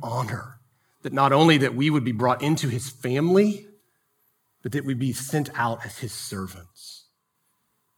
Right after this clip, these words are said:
Can you imagine with me a church that looks like this?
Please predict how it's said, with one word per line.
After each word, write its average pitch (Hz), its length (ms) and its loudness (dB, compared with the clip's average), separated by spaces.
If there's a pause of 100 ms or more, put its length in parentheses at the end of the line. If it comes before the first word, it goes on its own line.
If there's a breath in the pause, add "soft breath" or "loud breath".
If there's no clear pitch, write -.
Can 143 120 -2
you 247 140 6
imagine 139 640 4
with 156 200 -2
me 139 320 -2
a 131 120 -10
church - 540 -6
that 98 120 -10
looks 98 420 -12
like 131 220 -10
this? - 520 -12